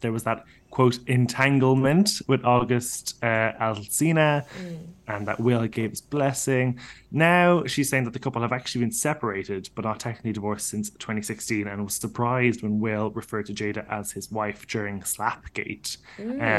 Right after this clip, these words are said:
Speaker 1: Um, the line from the, there was a line from the Vox article that tickled me. Um, "The Smiths do not have a prenup, but they have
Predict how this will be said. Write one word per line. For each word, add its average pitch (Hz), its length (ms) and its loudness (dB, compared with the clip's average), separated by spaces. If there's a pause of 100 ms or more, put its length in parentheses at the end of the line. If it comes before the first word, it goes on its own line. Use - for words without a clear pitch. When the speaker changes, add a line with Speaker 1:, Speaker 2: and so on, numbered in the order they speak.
Speaker 1:
Um, 104 300 -4
the 139 80 2
line 147 320 4
from 156 160 -2
the, 135 100 2 (320)
there 135 140 4
was 123 80 6
a 131 40 4
line 135 280 4
from 139 100 0
the 127 80 4
Vox 123 320 2
article 117 380 0
that 104 140 -6
tickled 107 380 -4
me. 104 280 -6 (440)
Um, 104 480 0 (260)
"The 131 120 -4
Smiths 214 360 4
do 180 120 2
not 175 140 4
have 160 140 2
a 139 60 0
prenup, 143 480 -2 (160)
but 131 140 -2
they 131 80 2
have 127 400 2